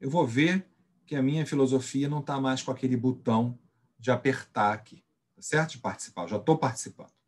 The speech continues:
Então, deixa eu abrir uma disciplina qualquer. Por exemplo, vou abrir, vou abrir a disciplina de matemática. Daí, aqui tem o recado da professora e et cetera.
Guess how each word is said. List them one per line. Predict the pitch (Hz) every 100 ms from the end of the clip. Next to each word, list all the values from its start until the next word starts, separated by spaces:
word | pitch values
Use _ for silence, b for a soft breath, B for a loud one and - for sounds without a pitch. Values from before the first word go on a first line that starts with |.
| _ _ _ _ _ _ _ _ _ _ _ _ _
Então, | -
deixa | 285 285
eu |
abrir | 233
uma | 240 233
disciplina | 202 190 190 180
qualquer. | 175 160 - - -
Por | 139
exemplo, | 120 113 113
vou | 151
abrir, | 151 135 170 185 165
vou | 151
abrir | 131 131 170
a |
disciplina | 156 - 123 160 160
de | 135
matemática. | 139 190 185 120 - - - - _ _ _ _ _ _ _ _ _ _ _ 95 185 - _ _ _ _ _ _ _ _ _ _ -
Daí, | 196 202 247 107 - _ _ _ _ _ _ -
aqui | 175 -
tem | 170 151
o | 135
recado | 117 - 151 180 175 131
da | 127
professora | 127 127 113 - 120 110
e | 113
et | 117
cetera. | - 160 170 185